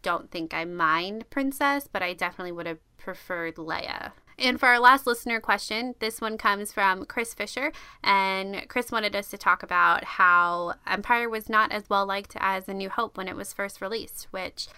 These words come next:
this is one of those things that is, is always really interesting looking at in hindsight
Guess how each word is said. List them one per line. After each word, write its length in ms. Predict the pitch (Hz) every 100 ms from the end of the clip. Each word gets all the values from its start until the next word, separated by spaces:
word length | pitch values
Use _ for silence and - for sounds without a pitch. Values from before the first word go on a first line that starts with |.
| - - -
this 140 | 262
is 60 | 277
one 120 | 277
of 80 | 233
those 160 | 208 -
things 400 | 190 185 190 -
that 420 | 180 170 170 - - -
is, 540 | - 202 196 - - _ _ -
is 160 | 214
always 380 | 214 202 208 190
really 220 | 196 190 -
interesting 400 | - - 185 180
looking 360 | 185 190 185
at 280 | 180 180 -
in 440 | 185 180 180 185
hindsight 800 | 190 - 180 175 185 190 185 -